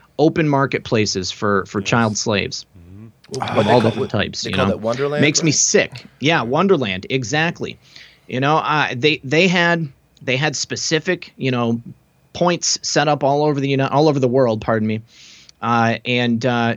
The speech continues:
Speaker 1: and, and they had their, their rat lines set up, you know, so that they could, you know, safely take somebody from here to there. They're running money through here.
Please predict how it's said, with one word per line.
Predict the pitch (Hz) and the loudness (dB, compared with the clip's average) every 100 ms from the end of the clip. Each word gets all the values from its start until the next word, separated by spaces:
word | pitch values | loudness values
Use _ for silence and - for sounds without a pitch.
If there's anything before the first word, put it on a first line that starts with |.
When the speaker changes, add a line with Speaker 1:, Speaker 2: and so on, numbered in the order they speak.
| - | -2
Speaker 1:
and, | 123 120 | -4 -2
and | 135 | 0
they | 131 | 2
had | 131 147 143 127 | 2 2 0 0
their, | 135 135 131 | 0 2 0
their | 110 123 | 0 -2
rat | 120 131 156 | 0 -2 -2
lines | 131 92 82 82 - | -6 -10 -12 -12 -12
set | - - 95 | -10 -8 -8
up, | 76 - | -10 -12
you | 101 | -6
know, | 101 | -4
so | 123 131 | 0 0
that | 107 107 | 0 0
they | 117 | 0
could, | 117 110 98 - _ - 98 98 | 2 -2 -2 -18 _ -8 -8 -6
you | 113 | -6
know, | 87 | -6
safely | - - 147 151 135 117 | -2 0 0 0 -2 -2
take | 123 117 - | -4 -4 -4
somebody | 127 113 101 | -4 -2 -4
from | 87 | -4
here | 113 160 | 0 0
to | 165 120 | 0 -2
there. | 143 160 165 156 | 0 2 2 0
They're | 113 | -4
running | 98 90 90 | -6 -4 -2
money | 110 156 151 | 2 2 2
through | - 101 | -2 -4
here. | 151 165 156 | 0 2 2